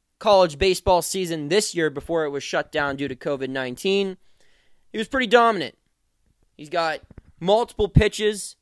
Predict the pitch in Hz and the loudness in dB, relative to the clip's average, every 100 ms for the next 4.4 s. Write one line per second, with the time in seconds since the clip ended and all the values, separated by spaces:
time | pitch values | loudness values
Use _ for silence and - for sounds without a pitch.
0 | _ - 170 160 170 - 180 185 185 175 | _ -2 2 4 2 0 2 4 4 2
1 | 151 175 165 180 165 151 180 180 202 185 | -6 -10 -8 -10 -8 -4 -2 -2 -4 -8
2 | 151 131 165 170 170 - 170 165 160 _ | -10 -6 0 0 0 -2 0 0 -2 _
3 | _ _ - 127 131 127 127 127 160 190 | _ _ -16 -14 -10 -8 -6 -2 0 0
4 | 185 185 175 - | 0 -4 -6 -12